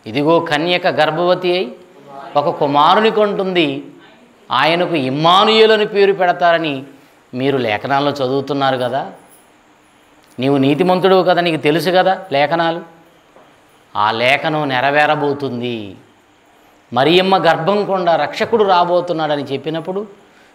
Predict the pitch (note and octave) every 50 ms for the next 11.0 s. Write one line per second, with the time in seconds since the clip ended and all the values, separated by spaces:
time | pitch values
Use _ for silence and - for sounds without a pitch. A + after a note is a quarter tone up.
0 | _ _ B2+ B2+ B2 B2 C3 B2+ B2+ B2+ C3 C#3+ D3+ D3 C#3+ C3+ - _ _ A2
1 | B2 D3 D#3+ E3+ F3 F3+ F3+ F3 E3+ F3 F3 E3+ D#3+ - D#3+ C#3+ C#3 C#3 C#3 C3+
2 | B2+ B2+ C3 B2+ C3+ C#3 C3+ B2+ B2 A#2+ A2+ A2 A2+ B2 C3+ D#3 F3 F3+ F3 E3+
3 | E3 D3 D#3+ D#3 D#3 C#3+ C#3+ C#3 C3+ C3 C3 B2 A#2+ A#2 A2 - - - A2 A#2
4 | A#2+ A#2+ A#2+ A#2 A#2 A#2 G#2+ A#2 A#2+ B2 C3 C3+ C#3 C#3 C#3 D3+ F#3 A#3 - -
5 | - - - _ _ _ _ _ _ _ A#2 B2+ D3 C#3+ - D3 - - - D3+
6 | C3 C#3+ C#3 B2+ A#2+ A#2+ A2+ A2 G#2+ A2 G#2+ G2+ F#2+ F2 G#2 - _ _ _ _
7 | - G#2+ A#2 A#2+ B2+ C#3 D3+ D#3 D#3 D3+ D#3 D3+ D3 B2+ - C3+ C3+ - - B2+
8 | A#2+ A2+ A2+ A2 G#2+ G#2 G2 F#2+ - - - _ _ _ _ _ _ _ _ _
9 | _ _ _ _ _ G#2 G#2 G#2+ A#2 A#2+ B2 B2+ A#2+ A#2+ A#2+ A2+ A2 A2 A#2+ C3
10 | C3+ C#3 C#3 C#3 C#3+ C#3+ C#3 - C#3 C3 B2+ - - C3 A#2+ A#2 A2 A2 A2